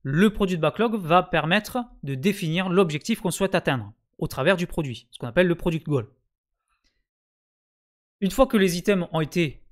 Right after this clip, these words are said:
suffisamment référencés dans le produit de backlog et qu'ils ont été suffisamment, euh, affinés,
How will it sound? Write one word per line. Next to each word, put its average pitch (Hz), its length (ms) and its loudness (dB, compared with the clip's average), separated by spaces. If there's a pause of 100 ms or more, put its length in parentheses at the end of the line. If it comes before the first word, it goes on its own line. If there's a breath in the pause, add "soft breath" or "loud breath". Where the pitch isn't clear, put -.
(180)
suffisamment 151 680 -2
référencés 147 600 -4
dans 135 140 -2
le 123 100 -2
produit 135 220 -10
de 131 40 -8
backlog 143 340 0
et 123 80 -6
qu'ils 127 200 -10
ont 135 60 -2
été 131 140 -6
suffisamment, 160 1000 -2
euh, 120 200 -4
affinés, 151 560 -2